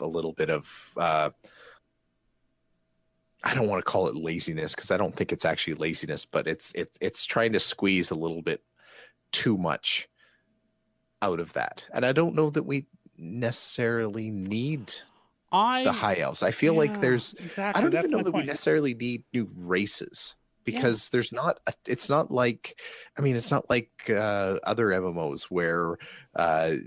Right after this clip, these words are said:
Speaker 1: everything is a giant melting pot of a ton of ra-, uh, races or anything like that. Like, the source material for Lord of the Rings has a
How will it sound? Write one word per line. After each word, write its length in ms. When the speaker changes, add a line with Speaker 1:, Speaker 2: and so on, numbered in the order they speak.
Speaker 1:
everything 480
is 200
a 40
giant 380
melting 440
pot 280
of 100
a 80
ton 240
of 160
ra-, 200
uh, 200
races 380
or 100
anything 480
like 200
that. 220
Like, 140
the 80
source 320
material 480
for 200
Lord 240
of 60
the 60
Rings 420
has 120
a 60